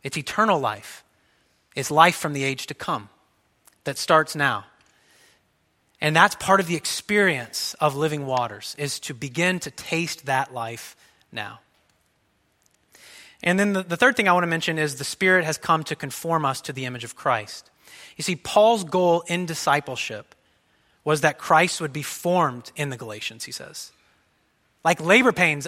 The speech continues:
I labor that Christ will be formed in you." Second Corinthians three eighteen, a verse that we talk about a lot here, says that as we look at the face of Jesus, we behold him, we will be transformed into his image,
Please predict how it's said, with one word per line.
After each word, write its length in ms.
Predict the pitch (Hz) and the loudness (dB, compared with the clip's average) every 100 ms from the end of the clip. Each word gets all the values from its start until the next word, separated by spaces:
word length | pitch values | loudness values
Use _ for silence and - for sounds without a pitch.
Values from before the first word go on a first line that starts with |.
| - | 0
I 180 | 160 170 | 4 4
labor 320 | 170 262 220 | 4 4 4
that 200 | 170 147 | 2 0
Christ 300 | - 208 214 | 4 4 2
will 60 | 185 | -4
be 120 | 175 | -6
formed 580 | - 220 220 180 175 - - _ _ _ - | -4 2 4 4 0 -12 -20 _ _ _ 0
in 180 | 240 254 | 2 4
you." 180 | 160 120 | 0 2
Second 280 | 202 214 | 2 4
Corinthians 400 | - 214 208 185 | 2 0 0 -4
three 180 | - 208 | -2 0
eighteen, 360 | 185 - 208 165 | 0 0 -4 -2
a 40 | |
verse 240 | 147 175 - | 0 -2 -2
that 80 | |
we 140 | 160 165 | -6 2
talk 240 | 165 156 | 2 4
about 240 | 156 147 143 | 4 4 2
a 100 | 143 | 2
lot 240 | 143 151 | 2 2
here, 220 | 147 117 - - - | -2 -8 -8 -20 -4
says 260 | - 190 | 2 4
that 120 | 175 165 | 4 2
as 180 | 156 | 2
we 220 | 147 190 180 | -2 0 0
look 320 | 160 208 190 | 2 2 0
at 80 | 175 | -6
the 80 | |
face 340 | 165 175 170 - - - | -2 -2 -2 -6 -16 -4
of 320 | 147 139 127 | 0 0 -4
Jesus, 500 | 113 151 214 202 202 | -4 0 2 2 0
we 100 | 175 | -2
behold 400 | 139 139 185 208 | -6 -2 0 2
him, 180 | 214 202 | 2 0
we 80 | 170 | -2
will 100 | 165 | -4
be 200 | 160 135 - - | -4 -8 -10 -14
transformed 1300 | - - 196 202 226 - - 202 220 240 277 - - _ _ _ _ - | -10 0 4 4 2 -4 0 4 4 4 0 -8 -14 _ _ _ _ -6
into 360 | 170 175 - 175 | -2 -2 -2 -2
his 320 | 156 143 - - | 0 -2 -4 0
image, 580 | 208 277 240 - - | 2 2 0 -6 -6